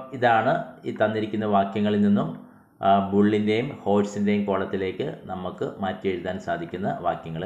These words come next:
ഇത് കൂട്ടുകാർക്ക് ഇത് വ്യക്തമായി മനസ്സിലായിട്ടുണ്ടാവും എന്ന് വിചാരിക്കുന്നു. പാഠഭാഗത്ത് തന്നെയുള്ള വാക്യങ്ങളാണ് ഇത്.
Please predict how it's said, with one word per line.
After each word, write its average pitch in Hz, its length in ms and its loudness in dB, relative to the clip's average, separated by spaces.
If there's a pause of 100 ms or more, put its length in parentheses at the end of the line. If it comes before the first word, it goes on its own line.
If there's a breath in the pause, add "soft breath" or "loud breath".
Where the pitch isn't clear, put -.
(320)
ഇത് 95 140 -6
കൂട്ടുകാർക്ക് 95 520 -4
ഇത് 92 200 -6
വ്യക്തമായി 87 580 -8
മനസ്സിലായിട്ടുണ്ടാവും 85 840 -8
എന്ന് 85 120 -12
വിചാരിക്കുന്നു. 82 600 -6 (400 loud breath)
പാഠഭാഗത്ത് 98 680 2
തന്നെയുള്ള 98 640 0
വാക്യങ്ങളാണ് 87 760 -4
ഇത്. 82 220 -6